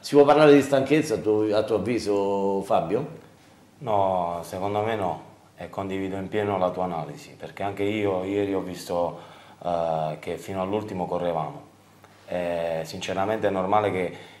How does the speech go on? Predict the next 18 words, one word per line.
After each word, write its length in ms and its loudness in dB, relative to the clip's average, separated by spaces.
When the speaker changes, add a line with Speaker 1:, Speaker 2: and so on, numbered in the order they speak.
Speaker 2:
che 460 -2
forse 340 0
abbiamo, 520 2
abbiamo 320 -2
fatto 480 2
fin 180 -6
troppo 300 4
bene 640 4
a 100 2
livello 300 0
atletico 460 -4
e 40 -6
forse 340 -4
magari 440 4
la 140 0
gente 300 -2
adesso 540 0
pensa, 1040 2